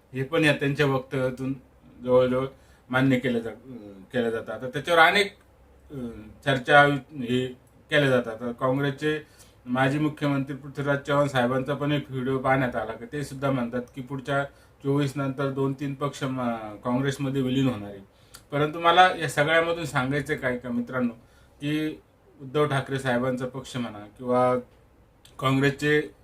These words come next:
स्थानिक नेते म्हणा, या लोकांनी आता सावध व्हायला पाहिजे. जर कदाचित महाविकास आघाडी म्हणूनच, अं, विधानसभा ते लढवणार आहे आणि या सगळ्यांमध्ये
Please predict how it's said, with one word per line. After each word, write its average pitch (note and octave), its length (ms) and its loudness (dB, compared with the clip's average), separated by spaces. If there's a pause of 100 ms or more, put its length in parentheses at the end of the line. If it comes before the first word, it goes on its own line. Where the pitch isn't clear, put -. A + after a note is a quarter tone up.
(140)
स्थानिक C3+ 440 -2
नेते C3+ 260 0
म्हणा, A2 280 -2 (380)
या B2+ 100 2
लोकांनी D#3 360 2
आता E3 180 4
सावध E3 340 10
व्हायला B2 260 4
पाहिजे. G#2+ 300 -8 (140)
जर C#3+ 140 0
कदाचित D3+ 480 0 (360)
महाविकास C#3+ 500 2
आघाडी D3 300 2
म्हणूनच, C#3+ 460 0
अं, B2+ 260 0
विधानसभा C3+ 560 -2
ते B2 180 -6
लढवणार B2+ 420 2
आहे G#2 200 -4 (480)
आणि C#3 400 2 (300)
या A#2+ 120 -2
सगळ्यांमध्ये E3 800 2